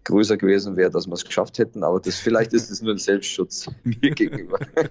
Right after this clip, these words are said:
Speaker 2: Was ich ganz interessant finde, das hast du zu Anfang gesagt, ist dieser Trainermarkt, ne?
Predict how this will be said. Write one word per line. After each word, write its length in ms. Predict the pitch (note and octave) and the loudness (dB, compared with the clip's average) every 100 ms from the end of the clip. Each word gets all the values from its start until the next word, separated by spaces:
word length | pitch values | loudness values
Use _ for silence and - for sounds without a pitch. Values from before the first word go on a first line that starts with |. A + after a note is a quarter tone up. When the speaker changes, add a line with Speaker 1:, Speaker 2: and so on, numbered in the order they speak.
| - D3+ - - - - - F3+ C4 B3+ A#3+ G3+ - - - | -4 -6 -6 -18 -18 -18 -14 -10 -8 -8 -12 -16 -20 -20 -20
Speaker 2:
Was 360 | - B2 F#3+ G#3+ | -16 -6 -4 0
ich 60 | |
ganz 120 | A3 G3+ | -2 -2
interessant 460 | G3 F3+ G3+ A3+ | -6 -4 -4 -4
finde, 180 | C4+ G3+ | -6 -6
das 80 | F3 | -8
hast 120 | E3+ | -8
du 60 | F3 | -8
zu 140 | D#3 | -6
Anfang 300 | E3+ G#3 F3 | -6 -8 -6
gesagt, 320 | D#3 D#3+ E3 | -4 -4 -6
ist 140 | D3+ D#3 | -10 -8
dieser 180 | C#3+ | -8
Trainermarkt, 580 | C3+ D3+ D3 C3+ G#2 G2+ | -6 -6 -4 -4 -4 -6
ne? 300 | D#3+ G3+ - | -6 -6 -8